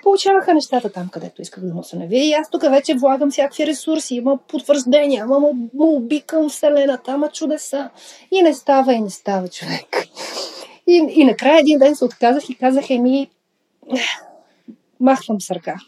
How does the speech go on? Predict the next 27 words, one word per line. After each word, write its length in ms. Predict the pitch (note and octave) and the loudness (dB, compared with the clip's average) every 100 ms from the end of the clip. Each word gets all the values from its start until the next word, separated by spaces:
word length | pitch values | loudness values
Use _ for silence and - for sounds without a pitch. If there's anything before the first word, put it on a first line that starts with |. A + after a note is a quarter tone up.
| _ _ _ _ _ _ _ _ - - | _ _ _ _ _ _ _ _ -20 -10
Да 100 | G3+ | -4
бъдем 240 | G3 F#3+ F#3+ - - - - - | -2 -2 -6 -10 -20 -20 -16 -6
цен-, 200 | G3 - _ | -6 -6 _
цензурни, 880 | - F#3+ F3+ F#3 F#3 F3+ F3+ F#3 A#3+ D#4 | -10 -8 -6 -8 -8 -8 -10 -8 -8 -8
така. 220 | - G3 B3+ _ _ - - - - - - _ | -12 -12 -12 _ _ -18 -18 -18 -20 -20 -20 _
А, 560 | - A3+ A#3 A3+ A3+ A3+ - | -6 -4 -2 -2 -2 -4 -4
и 100 | D4+ D#4+ | -6 -2
те 60 | A4 _ | -4 _
взеха, 220 | - F#4+ - | 0 0 2
че 120 | E4+ | 0
ми 60 | |
се 120 | F4 E4+ | 2 4
обадиха 320 | E4+ F4+ F4 | 4 4 2
и 40 | |
директно 280 | D4 D#4+ D#4 | 0 2 2
ми 100 | D4 | 2
предложиха 440 | D4 C4 C4 A#3 B3 | 2 4 2 0 -6
позицията, 400 | G#3 G#3+ - F3+ | -4 -6 -8 -12
която 280 | F#3+ - | -14 -14
исках. 560 | - - - - - - _ _ _ _ _ | -20 -20 -20 -20 -20 -20 _ _ _ _ _
Да. 200 | G#3+ - _ _ _ | -12 -12 _ _ _
И, 260 | A#4 C5 G4 | -10 -4 -4
окей, 240 | - A#3+ | 2 2
отидох 340 | D#4+ B3+ D4+ _ | 2 -2 -4 _
там 240 | E4 E4 | 0 2
и 100 | |
в 80 | D#4 | 0